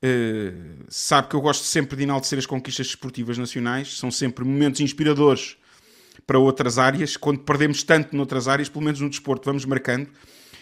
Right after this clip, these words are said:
Eh, podemos ser um país pequeno, por vezes sem condições, eh, sem as condições de outros países. Eh, desta vez foi a equipa de handball do Benfica que venceu pela primeira vez a Liga Europeia e por isso deixo aqui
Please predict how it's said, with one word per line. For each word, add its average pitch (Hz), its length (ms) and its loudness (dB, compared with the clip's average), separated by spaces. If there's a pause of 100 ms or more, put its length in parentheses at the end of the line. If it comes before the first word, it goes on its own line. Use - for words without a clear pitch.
Eh, 139 140 4
podemos 143 320 0
ser 156 100 2
um 147 60 0
país 143 260 2
pequeno, 160 480 2
por 143 140 -8
vezes 135 400 0
sem 175 180 2
condições, 143 760 -2
eh, 110 120 -4
sem 170 160 0
as 170 60 2
condições 160 480 2
de 120 80 -2
outros 127 160 -2
países. 117 360 -4 (640)
Eh, 131 200 6
desta 147 380 2
vez 143 200 0
foi 147 220 2
a - 20 6
equipa 131 300 -4
de 127 60 0
handball 120 260 -2
do 110 80 -6
Benfica 107 340 -4
que 120 100 -8
venceu 113 280 -2
pela 170 240 2
primeira 131 320 2
vez 117 400 0
a 120 60 0
Liga 123 220 2
Europeia 101 440 -4 (400)
e 131 80 -2
por 131 160 -2
isso 117 260 0
deixo 131 260 2
aqui 117 360 -8